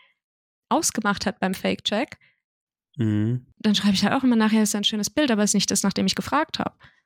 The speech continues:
Speaker 1: So, und wenn dann
Speaker 2: Mhm.
Speaker 1: die Leu-, dann, dann kommt meistens nochmal dieses, "Ja, vertraust du mir denn nicht?" Nein.
Speaker 2: Oh,
Speaker 1: Also,
Speaker 2: nein, ich kenn dich nicht. Halt's
Speaker 1: <laughs> lol,
Speaker 2: Maul.
Speaker 1: ich kenn dich nicht, natürlich nicht.
Speaker 2: <laughs>
Speaker 1: Ähm, und wenn sie dann aufhören zu schreiben, dann ist sowieso immer alles klar.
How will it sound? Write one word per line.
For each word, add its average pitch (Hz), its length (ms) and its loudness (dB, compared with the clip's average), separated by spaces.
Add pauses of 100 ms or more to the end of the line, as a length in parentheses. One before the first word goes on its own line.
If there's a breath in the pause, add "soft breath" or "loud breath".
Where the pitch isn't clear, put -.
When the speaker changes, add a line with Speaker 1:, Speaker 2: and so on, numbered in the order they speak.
Speaker 1:
So, 196 380 0
und 214 180 4
wenn 214 120 6
dann 277 160 6
Speaker 2:
Mhm. - 0 -
Speaker 1:
die 277 80 4
Leu-, 214 240 0
dann, 226 240 0
dann 269 240 0
kommt 285 220 -2
meistens 262 280 2
nochmal 240 160 4
dieses, 214 240 0 (240 loud breath)
"Ja, 214 140 2
vertraust 214 580 2
du 330 40 2
mir 220 160 4
denn 196 160 2
nicht?" 185 280 2 (220)
Nein. 190 400 0 (280)
Speaker 2:
Oh, 110 500 2
Speaker 1:
Also, - 180 0
Speaker 2:
nein, 113 280 2
ich 95 120 -6
kenn 107 140 0
dich 101 140 -2
nicht. - 340 0
Halt's 113 160 0
Speaker 1:
<laughs> - 20 -2
lol, 285 140 4
Speaker 2:
Maul. 240 60 4
Speaker 1:
ich 90 100 2
kenn 302 160 0
dich 311 140 2
nicht, 220 220 2
natürlich 277 380 4
nicht. 202 220 4 (180)
Speaker 2:
<laughs> - 260 2
Speaker 1:
Ähm, 233 500 4
und 247 200 0
wenn 254 160 2
sie 254 120 4
dann 339 220 0
aufhören 214 380 2
zu 208 100 0
schreiben, 233 340 2
dann 240 100 4
ist 226 100 2
sowieso 202 280 0
immer - 220 -2
alles - 220 -2
klar. - 340 -2